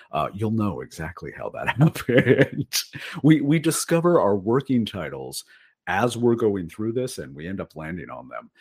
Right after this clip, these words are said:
uh, from something one or the other of us said. But I, I really appreciate that question coming in from TikTok, because it's one that gets asked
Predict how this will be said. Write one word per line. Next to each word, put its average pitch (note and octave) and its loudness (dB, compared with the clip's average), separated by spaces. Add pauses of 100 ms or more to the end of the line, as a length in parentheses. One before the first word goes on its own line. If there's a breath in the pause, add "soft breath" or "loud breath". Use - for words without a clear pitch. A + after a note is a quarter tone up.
(180 soft breath)
uh, C2+ -8
from D#2+ -12
something D2 -12
one D2+ -10
or D2 -12
the C2+ -12
other C#2 -10
of A#1+ -12
us A1+ -12
said. E2+ -6 (440 soft breath)
But F2 -2
I, E2+ -6 (100)
I - -8
really C3+ 4
appreciate A#2 -4
that E2+ -6
question F#2+ -10
coming E2 -12
in E2 -10
from B2 0
TikTok, - -4 (260 soft breath)
because C#3 2
it's C#3 -6
one D3+ 2
that C#3 -4
gets - -6
asked D#2 -12